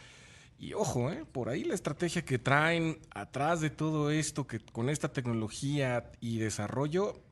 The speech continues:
no tardan en llegar al mercado norteamericano, tarde o temprano van a llegar, y falta ver estas inversiones que se están dando en Estados Unidos con Joe Biden, estos apoyos económicos, van de la mano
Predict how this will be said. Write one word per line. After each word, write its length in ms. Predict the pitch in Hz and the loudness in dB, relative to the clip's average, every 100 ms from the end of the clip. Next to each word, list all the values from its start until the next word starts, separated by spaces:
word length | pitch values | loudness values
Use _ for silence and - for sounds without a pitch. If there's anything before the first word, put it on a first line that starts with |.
| - | -18
no 220 | - 104 - | -12 -10 -4
tardan 480 | - 202 214 202 | 0 2 2 2
en 140 | 165 127 | 2 2
llegar 280 | 120 117 156 | 2 2 0
al 120 | 156 | 0
mercado 360 | 120 107 131 | -2 0 0
norteamericano, 880 | 127 113 - 104 104 104 139 147 151 | 0 -2 -2 -2 -2 -2 -2 0 -2
tarde 460 | 143 147 156 165 156 | 0 4 6 4 2
o 80 | 135 | -2
temprano 560 | 117 110 101 127 131 | -2 -2 0 0 2
van 180 | 120 120 | 2 2
a 60 | 117 | 0
llegar, 420 | 101 101 135 196 - - - - - - | 0 0 -2 -4 -12 -20 -20 -20 -20 -14
y 100 | - | -10
falta 340 | - 117 117 135 | -2 -2 4 6
ver 260 | 131 135 120 - - - | 6 2 -4 -18 -20 2
estas 400 | 151 151 208 - | 2 6 4 6
inversiones 580 | 160 131 123 139 160 156 | 6 4 4 2 2 0
que 120 | 123 | -2
se 100 | 110 | -2
están 340 | 107 143 147 | 0 2 4
dando 540 | 139 139 139 151 196 - - - | 4 4 4 2 0 -4 -16 -8
en 420 | 120 110 110 110 | -4 -2 0 0
Estados 360 | 107 - 127 131 | 0 2 2 2
Unidos 240 | 135 151 | 2 0
con 180 | - 98 | -2 -2
Joe 160 | 104 120 | 0 2
Biden, 360 | 117 131 123 | 4 4 2
estos 180 | 120 139 | -2 -2
apoyos 280 | 135 - 123 | -2 0 -2
económicos, 560 | 113 104 110 120 160 - - - - - - | 0 -2 -2 0 -2 -2 -14 -20 -18 -14 -6
van 460 | 113 156 214 302 | 2 4 6 4
de 120 | 285 | 2
la 160 | 240 151 | 4 4
mano 480 | 147 165 180 214 | 4 4 2 0